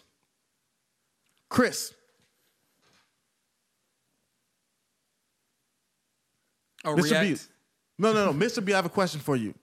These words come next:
Speaker 2: What's up?
Speaker 1: Top five players in the N B A.
Speaker 2: Uh, LeBron James.
Speaker 1: One.
Speaker 2: Anthony Davis.
Speaker 1: Two.
Speaker 2: Kawhi Leonard.
Speaker 1: Three.
Speaker 2: Unfortunately, Giannis Antetokounmpo.
Speaker 1: Four.
Speaker 2: James Harden.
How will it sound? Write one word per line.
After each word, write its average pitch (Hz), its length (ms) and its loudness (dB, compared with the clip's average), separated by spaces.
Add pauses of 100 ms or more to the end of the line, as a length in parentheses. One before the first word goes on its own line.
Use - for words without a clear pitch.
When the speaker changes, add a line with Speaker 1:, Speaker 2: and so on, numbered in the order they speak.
(340)
Speaker 2:
What's 156 220 -4
up? 135 240 -6
Speaker 1:
Top 240 280 2
five 226 260 0
players 202 340 0
in 175 60 -6
the 156 80 0
N 170 120 2
B 143 180 2
A. 104 180 0 (1200)
Speaker 2:
Uh, 151 380 0
LeBron 151 500 -2
James. 156 520 -6
Speaker 1:
One. 135 380 2 (580)
Speaker 2:
Anthony 156 320 -6
Davis. 147 520 -6 (480)
Speaker 1:
Two. 151 320 0 (580)
Speaker 2:
Kawhi 156 400 0
Leonard. 151 400 -2 (240)
Speaker 1:
Three. 160 360 0 (400)
Speaker 2:
Unfortunately, 151 600 -2
Giannis 147 400 -2
Antetokounmpo. 151 680 -6 (140)
Speaker 1:
Four. 160 460 0 (600)
Speaker 2:
James 143 280 -2
Harden. 135 300 -6